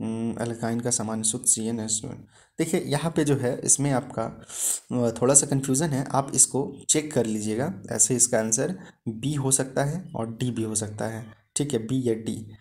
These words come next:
तो आप इसको थोड़ा चेक कर लीजिएगा। बाकी बी सही है। उसके बाद बेंजीन का अणुसूत्र, तो बेंजीन का अणुसूत्र क्या होता है, तो सी सिक्स एच सिक्स,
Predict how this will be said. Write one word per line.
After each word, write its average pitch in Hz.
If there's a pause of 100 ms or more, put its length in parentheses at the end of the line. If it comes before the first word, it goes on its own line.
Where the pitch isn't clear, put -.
(160)
तो 120
आप -
इसको 139
थोड़ा 131
चेक 117
कर 110
लीजिएगा। 110
बाकी 120
बी 151
सही 117
है। - (560)
उसके 143
बाद 143
बेंजीन 127
का 147
अणुसूत्र, 113
तो 113
बेंजीन 120
का 139
अणुसूत्र 131
क्या 127
होता 127
है, 139 (220)
तो 131
सी 131
सिक्स -
एच 110
सिक्स, -